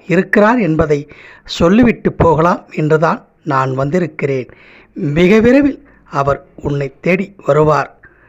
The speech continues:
மீண்டும் உங்கள் வாழ்க்கை சந்தோஷமாக மாறும். இந்த நல்ல செய்தியை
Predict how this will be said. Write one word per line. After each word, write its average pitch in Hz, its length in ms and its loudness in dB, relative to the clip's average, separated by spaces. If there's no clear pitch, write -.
மீண்டும் 180 420 2
உங்கள் 139 200 0
வாழ்க்கை 160 540 -4
சந்தோஷமாக 185 960 -4
மாறும். 143 400 -2
இந்த 170 420 -2
நல்ல 220 240 2
செய்தியை 165 640 -2